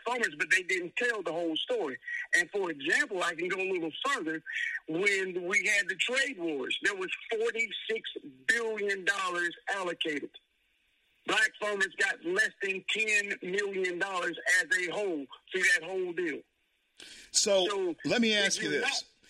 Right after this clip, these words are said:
Speaker 1: not
Speaker 2: Are we saying that in this bill, then, we made up, or it was, uh, it proposed, and it has been proposed, and it has been done, that we make up for what was left out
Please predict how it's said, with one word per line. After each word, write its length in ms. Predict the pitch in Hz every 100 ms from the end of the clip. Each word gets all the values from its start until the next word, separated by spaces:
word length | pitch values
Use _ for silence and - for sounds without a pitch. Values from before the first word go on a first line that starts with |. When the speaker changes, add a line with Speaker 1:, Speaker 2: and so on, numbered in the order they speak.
| - _ -
Speaker 1:
not 100 | 160
Speaker 2:
Are 60 | 233
we 160 | 226
saying 600 | 208 - 233 220 214 202
that 240 | 165 156 147
in 220 | 143 135
this 260 | 185 226 -
bill, 600 | 127 202 196 151 147 123 110
then, 380 | 143 143 139 - 117
we 160 | 127 139
made 400 | 135 170 208 175
up, 320 | 175 113 - - - -
or 300 | 135 143 143
it 180 | 139 151
was, 220 | 135 123 - _
uh, 140 | 117 117 110
it 240 | 113 -
proposed, 640 | 135 - 196 196 131 -
and 120 | 131
it 80 | 123
has 240 | 143 190 185
been 160 | 139
proposed, 440 | 120 113 117 110 117
and 100 | 113
it 80 |
has 140 | 127 117
been 200 | 123 113
done, 400 | - 247 123 85 - - - - -
that 360 | - 113 143 131
we 120 | 135
make 420 | 139 147 196 220
up 300 | 196 156 -
for 500 | - - 147 143 131
what 380 | 120 110 143 165
was 220 | 135 120
left 380 | 117 147 175 -
out 300 | 160 147 98